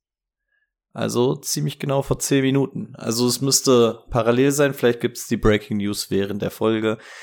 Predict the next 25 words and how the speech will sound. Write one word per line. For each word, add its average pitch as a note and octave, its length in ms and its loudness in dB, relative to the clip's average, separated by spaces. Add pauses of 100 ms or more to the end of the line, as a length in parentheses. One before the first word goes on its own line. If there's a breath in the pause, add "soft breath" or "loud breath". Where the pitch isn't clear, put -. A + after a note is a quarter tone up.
(140 loud breath)
aber G#2 360 4
Brady G2 240 2
hat's G2 120 0
auch G2+ 140 0
schon G#2 200 -4
gesagt, G2 500 -6
ähm, G#2 280 -4
Saquon A2 480 0
und G2 160 -4
Josh - 240 -2
gehören G#2 320 0
wohl G2 140 0
nicht C#3+ 280 0
dazu C#3+ 500 0 (440 loud breath)
für - 200 0
einen A#2+ 100 4
langfristigen A#2 540 -2
Vertrag, A#2 340 -6
und A2+ 140 -6
mittlerweile G2+ 420 -4
haben G2+ 220 -10 (100)
beide C#3+ 560 4
gesagt, C3 600 0 (100)
Holdout, B2+ 640 2 (340 loud breath)
und G#2 300 -6